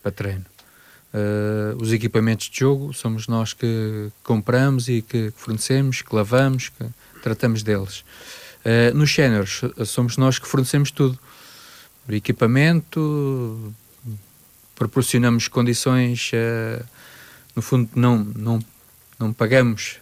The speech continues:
ordenados, mas proporcionamos condições para eles se sentirem bem, para, eh, oferecemos o jantar no fim dos jogos em casa.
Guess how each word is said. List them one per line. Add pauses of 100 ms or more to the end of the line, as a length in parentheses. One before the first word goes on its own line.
(120)
ordenados,
mas
proporcionamos
condições
para
eles (140)
se
sentirem
bem,
para, (680)
eh,
oferecemos
o
jantar
no
fim
dos
jogos
em
casa.